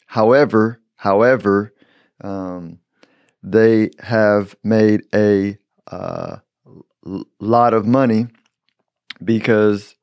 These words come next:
um, there's a, there's a whole lot of branding, feel-good strategy in there, convenience, right? They, they've packaged up a feeling in the product, uh,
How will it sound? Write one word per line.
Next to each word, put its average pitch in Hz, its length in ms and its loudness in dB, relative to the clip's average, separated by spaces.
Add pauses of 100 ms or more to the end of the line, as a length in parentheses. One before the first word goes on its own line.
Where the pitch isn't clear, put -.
(460)
um, 95 560 -8 (600)
there's 123 220 2
a, 98 100 -2 (300)
there's 127 180 2
a 110 60 2
whole 147 360 4
lot 135 220 2
of 117 160 0 (280)
branding, 117 720 0
feel-good 117 520 0
strategy 113 520 0
in 110 100 0
there, 110 260 0
convenience, 117 880 -2
right? 113 300 0 (260)
They, 120 200 2
they've 113 280 0
packaged 123 480 -2
up 123 300 0 (460)
a 110 100 -4
feeling 131 480 0
in 110 80 0
the 107 80 -2
product, 104 580 -2 (300)
uh, 101 220 -2